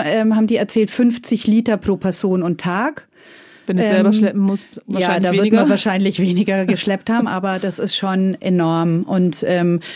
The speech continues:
Speaker 1: das erleichtert den Menschen dort einfach wahnsinnig das Leben. Die haben, man darf sich das nicht vorstellen, dass die jetzt überall Wasserhähne haben und den Hahn aufdrehen, aber vor jedem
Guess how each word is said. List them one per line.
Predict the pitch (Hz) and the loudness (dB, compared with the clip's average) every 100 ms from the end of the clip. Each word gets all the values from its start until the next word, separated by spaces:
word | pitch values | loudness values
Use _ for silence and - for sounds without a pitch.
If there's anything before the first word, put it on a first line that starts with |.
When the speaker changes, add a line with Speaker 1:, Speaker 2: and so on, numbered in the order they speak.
| - | -4
Speaker 1:
das | 202 190 | -2 -2
erleichtert | - 175 175 196 214 | -2 0 0 0 2
den | 196 185 | 4 4
Menschen | 185 - 196 | 2 2 2
dort | 185 180 | 2 2
einfach | 175 160 180 170 | 0 0 -2 0
wahnsinnig | 156 170 190 175 - | 0 0 0 0 -2
das | 170 | -4
Leben. | 165 170 165 170 | 0 2 4 2
Die | 165 160 | 4 4
haben, | 170 175 - - | 4 2 -2 -2
man | 170 | 2
darf | 165 | 2
sich | 160 165 | 0 -2
das | 160 190 | 2 4
nicht | 226 | 4
vorstellen, | - 254 - 226 | 4 2 4 4
dass | 202 190 | 4 2
die | 214 | 2
jetzt | 202 180 | 2 2
überall | 208 170 175 165 160 | 0 2 2 2 2
Wasserhähne | 196 - 233 226 226 226 | 2 2 4 6 6 6
haben | 208 220 220 | 4 4 4
und | 180 | 4
den | 175 160 | 2 2
Hahn | 160 220 | 2 2
aufdrehen, | 240 240 240 247 185 | 2 0 0 2 2
aber | 185 185 | 0 0
vor | 190 | 0
jedem | 185 196 196 190 | 2 2 4 2